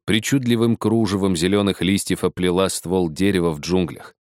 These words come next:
Корни этого удивительного растения предусмотрительно размещались на ветках дерева, там, где было по суше и посветлее, а цветы распускались во всей красе именно в тот момент, когда вокруг роились пчелы Гиетта. Мина задумался над тем, что за подобными хитростями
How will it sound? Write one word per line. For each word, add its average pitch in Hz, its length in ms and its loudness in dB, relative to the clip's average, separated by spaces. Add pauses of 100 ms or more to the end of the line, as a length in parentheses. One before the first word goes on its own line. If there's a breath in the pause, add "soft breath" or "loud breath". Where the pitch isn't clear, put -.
(160)
Корни 120 500 2
этого 107 320 2
удивительного 101 680 2
растения 92 560 0
предусмотрительно 92 880 0
размещались 87 640 0
на 85 120 0
ветках 87 400 0
дерева, 92 420 0 (200)
там, 110 220 0
где 95 140 0
было 98 220 2
по 92 160 -2
суше 113 400 -4
и 78 40 -2
посветлее, 90 680 -2 (280)
а 90 120 -2
цветы 120 360 2
распускались 123 680 0
во 98 120 2
всей 127 240 0
красе 110 460 0
именно 113 340 2
в - 80 -16
тот 131 220 -2
момент, 107 500 2 (180)
когда 85 300 0
вокруг 120 400 0
роились 101 440 2
пчелы 120 460 0
Гиетта. 95 680 -2 (500)
Мина 143 340 4
задумался 135 600 2
над 98 180 0
тем, 135 240 2
что - 260 -2
за 117 140 0
подобными 110 580 2
хитростями 110 720 -4